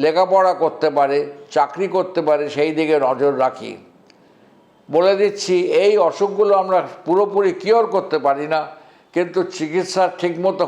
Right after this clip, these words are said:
হলে, সময় মতো হলে, সাধ্য মতো হলে রেমিশন আসতে পারে। সেই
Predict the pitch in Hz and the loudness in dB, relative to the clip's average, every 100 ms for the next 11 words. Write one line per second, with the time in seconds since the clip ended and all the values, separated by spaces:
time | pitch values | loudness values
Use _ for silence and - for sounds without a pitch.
0 | 139 170 190 180 - - _ _ _ - | 0 0 0 -4 -10 -20 _ _ _ -10
1 | - 175 202 214 208 196 180 135 143 160 | -4 0 2 2 0 0 0 0 0 0
2 | 170 170 - - - _ _ _ _ _ | -2 -6 -16 -20 -20 _ _ _ _ _
3 | _ - 151 160 147 208 202 202 196 143 | _ -2 0 0 -2 0 0 0 0 2
4 | 147 160 156 - - - 120 147 180 196 | 0 0 -4 -12 -20 -8 -2 0 0 -2
5 | 185 175 156 - 160 151 156 160 147 - | 0 0 0 0 -2 0 0 -2 -6 -14
6 | - - 165 | -20 -4 -2